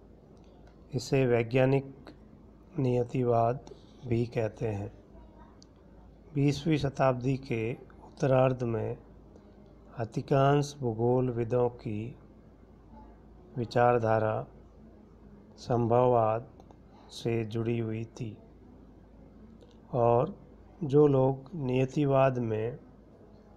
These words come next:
विश्वास रखते थे, वे भी प्राचीन नियतिवाद के आलोचक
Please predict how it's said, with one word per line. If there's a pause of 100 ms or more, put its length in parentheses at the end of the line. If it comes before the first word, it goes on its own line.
(360)
विश्वास
रखते
थे, (1300)
वे
भी (200)
प्राचीन
नियतिवाद (100)
के (280)
आलोचक